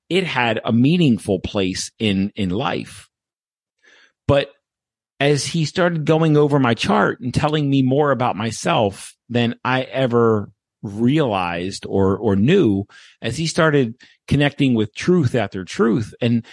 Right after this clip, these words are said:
and started revealing some, some deep things about me, when he started telling me some of my tendencies and he started pointing them out, a-, and, and he didn't know these specific things about me, I'm like, "How is this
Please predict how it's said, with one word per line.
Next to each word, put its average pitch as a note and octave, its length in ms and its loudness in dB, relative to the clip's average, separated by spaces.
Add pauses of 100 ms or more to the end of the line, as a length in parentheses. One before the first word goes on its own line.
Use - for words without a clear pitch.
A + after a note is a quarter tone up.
(140)
and - 80 -8
started D#3+ 320 2
revealing B2+ 540 0
some, A2 260 0
some G#2 260 -2
deep D3+ 260 -2
things D3+ 400 0
about C#3 320 0
me, A2+ 240 -2 (240)
when A#2 100 2
he C3+ 80 2
started C#3+ 280 0
telling C3+ 260 0
me C3+ 80 2
some D3 160 0
of C3+ 80 2
my A2+ 160 2
tendencies A#2 720 -2
and G#2+ 100 0
he D#3 100 0
started B2 320 -2
pointing A#2+ 360 0
them G2+ 160 -2
out, D#3+ 340 0 (420)
a-, - 240 -4
and, C#3 160 0
and B2+ 200 0
he D3+ 140 4
didn't A2+ 280 4
know D#3 260 4
these B2 300 0
specific A#2+ 560 -6
things A#2+ 220 0
about D3+ 300 -2
me, A2+ 120 -4
I'm A2+ 160 -2
like, A#2+ 300 -2
"How F#3+ 580 0
is B2+ 280 -2
this A#2+ 260 0